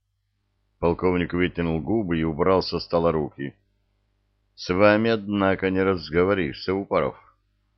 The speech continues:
Допустим, он вам нужен. Репутация фашистского прихвостня вас не смущает?» «Все сидим на общих основаниях,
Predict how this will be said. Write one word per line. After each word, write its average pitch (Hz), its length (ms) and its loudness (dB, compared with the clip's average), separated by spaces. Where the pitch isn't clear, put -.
Допустим, 120 840 -2
он 104 220 2
вам 104 200 4
нужен. 65 420 -4
Репутация 107 760 0
фашистского 92 680 -4
прихвостня 71 680 -6
вас 104 260 0
не 101 140 -4
смущает?» 113 680 -2
«Все 87 360 -4
сидим 120 480 -6
на 95 100 0
общих 78 440 -4
основаниях, 101 920 -2